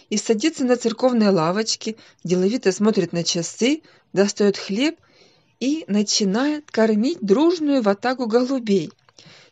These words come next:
Сидящие рядом приходские бабушки стараются отвлечь малыша, помочь скоротать время ожидания матери, но он лишь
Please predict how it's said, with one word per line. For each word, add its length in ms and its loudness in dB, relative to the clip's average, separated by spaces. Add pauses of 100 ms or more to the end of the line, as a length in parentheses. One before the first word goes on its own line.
Сидящие 640 2
рядом 380 2
приходские 640 -4
бабушки 480 -2
стараются 500 -2 (240)
отвлечь 540 0
малыша, 640 2 (380)
помочь 380 0
скоротать 640 -2
время 500 0
ожидания 680 0
матери, 580 -2 (400)
но 160 0
он 340 2
лишь 280 -2